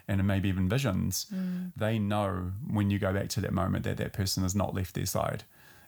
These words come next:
Speaker 1: And that for me is extremely comforting.
Speaker 2: Yeah.
Speaker 1: Because the mind will have us believe in so much separation. And that is part of its role to have an isolated experience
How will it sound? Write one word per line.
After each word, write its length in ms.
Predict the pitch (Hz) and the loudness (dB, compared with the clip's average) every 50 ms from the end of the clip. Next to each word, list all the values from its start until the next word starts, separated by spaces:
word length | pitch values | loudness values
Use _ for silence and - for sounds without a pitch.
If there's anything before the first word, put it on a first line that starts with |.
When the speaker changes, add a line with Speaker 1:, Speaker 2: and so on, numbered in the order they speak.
| - - | -6 -2
Speaker 1:
And 280 | 107 101 101 98 95 | 0 2 2 2 2
that 280 | 92 110 107 - - - | 2 0 0 -2 -4 -4
for 80 | - 110 | 0 2
me 160 | 101 98 98 | 2 2 2
is 140 | 95 85 - | 2 0 -2
extremely 440 | - - - - 107 101 98 95 | -4 -6 -4 0 0 2 2 2
comforting. 600 | 92 - 98 92 92 - - - - - 95 95 - | 0 0 0 -2 0 0 -2 -2 -2 -2 -4 -4 -6
Speaker 2:
Yeah. 340 | - 202 202 196 196 - 196 - - - - - - | -8 -8 -8 -8 -8 -8 -10 -10 -14 -16 -20 -10 -6
Speaker 1:
Because 360 | - 101 - - 104 95 98 | -4 -2 0 0 -2 -2 0
the 80 | 107 98 | 0 0
mind 420 | 98 98 95 98 98 101 101 95 | 2 2 2 2 2 0 0 -2
will 140 | 92 98 98 | -2 -2 0
have 160 | 98 104 95 | 0 0 0
us 100 | 92 - | 0 -2
believe 320 | - - 101 92 95 95 92 | -2 -2 -2 0 0 0 2
in 140 | 95 95 | 2 2
so 320 | 92 - - - 113 110 110 | 2 0 0 0 0 0 0
much 240 | 107 107 - - - | 0 -2 -2 -4 -4
separation. 880 | - 113 104 - 98 95 95 101 104 101 - 95 87 85 85 90 101 - - - - - - - - - - - | -2 -2 -2 -2 -2 0 0 0 0 0 0 0 0 0 0 -2 -4 -6 -10 -18 -20 -20 -20 -20 -20 -18 -6 -2
And 320 | 98 98 92 95 95 95 | 0 2 2 2 2 2
that 220 | 98 95 107 110 | 2 2 2 2
is 100 | 131 131 | 0 -2
part 260 | - - - 135 139 139 | -2 -2 -2 -2 -2 -2
of 60 | 127 | -2
its 160 | - - - | -6 -8 -4
role 380 | 127 127 127 110 101 107 113 123 | 0 2 2 2 2 0 -2 -2
to 160 | 120 - 101 | -2 0 2
have 160 | 98 95 87 | 2 2 2
an 60 | 95 - | 0 0
isolated 580 | 98 98 101 - - 110 107 113 - - 104 - | 0 0 0 0 0 0 0 0 0 -2 -2 -2
experience 840 | - - - - - 135 139 113 98 90 87 90 - - - - - | -4 -6 -6 -4 -2 -2 0 0 0 -2 -2 -4 -4 -4 -4 -6 -6